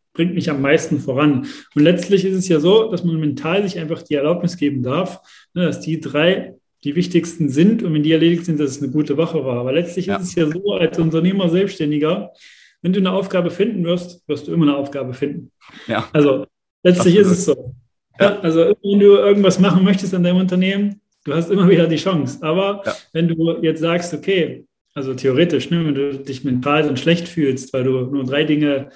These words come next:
Speaker 1: die größten erledigt hast und ich meine, letztlich sind's ja eh noch, eh mehr, aber nicht alle erledigt hast, dann wirst du nie richtig abschalten, wirst du nie richtig zur Ruhe kommen, wirst du nie richtig,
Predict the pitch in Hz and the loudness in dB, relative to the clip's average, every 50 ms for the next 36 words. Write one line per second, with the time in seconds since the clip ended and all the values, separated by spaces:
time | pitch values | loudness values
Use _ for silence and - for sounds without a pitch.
0 | - - - _ _ _ _ - 135 127 147 165 175 175 180 165 147 151 156 160 | -20 -20 -20 _ _ _ _ -14 -2 2 2 2 2 2 -2 -2 -2 0 0 -2
1 | 151 - - 156 139 123 - - 160 143 151 - - - _ _ _ _ - - | -2 -4 -4 -6 -6 -6 -6 -6 -6 -6 -6 -8 -12 -16 _ _ _ _ -4 0
2 | 147 139 139 139 139 147 147 - 143 120 156 139 - 160 156 170 170 175 175 175 | 2 2 4 4 4 2 2 0 0 0 0 2 2 2 2 4 6 6 6 4
3 | - - - 175 180 202 180 170 165 170 180 165 143 143 151 143 143 139 131 127 | 2 0 2 4 4 6 6 6 4 4 2 2 0 -2 -2 -2 -2 -2 -2 -4
4 | - - - _ 175 180 180 180 185 196 202 165 147 147 147 156 151 - - - | -8 -12 -8 _ 0 0 0 2 2 2 2 2 2 0 0 0 -2 -4 -4 -4
5 | 175 185 175 - - - _ _ _ _ _ _ - - - _ _ - 156 170 | -4 -4 -4 -6 -12 -18 _ _ _ _ _ _ -20 -20 -20 _ _ -4 0 0
6 | 180 180 175 180 165 170 175 - - 151 147 175 190 170 160 165 165 - - 143 | 2 0 0 -2 -6 -8 -8 -6 -6 -4 -2 0 0 0 0 0 -2 -4 -8 -10
7 | - - - _ _ - 156 - - - 147 139 131 139 135 131 127 - 151 160 | -10 -12 -18 _ _ -12 -12 -10 -6 -6 -4 -4 -4 -6 -8 -8 -6 -2 -2 0
8 | 156 156 151 - 151 139 - - 139 147 160 160 156 - 139 127 127 131 127 - | 0 0 -2 -4 -6 -8 -6 -4 0 2 2 2 2 0 -2 -2 -2 -4 -4 -4
9 | 135 131 147 151 143 143 139 - - 139 131 - - - | -4 -2 -2 0 0 0 -2 -2 -4 -6 -6 -6 -10 -16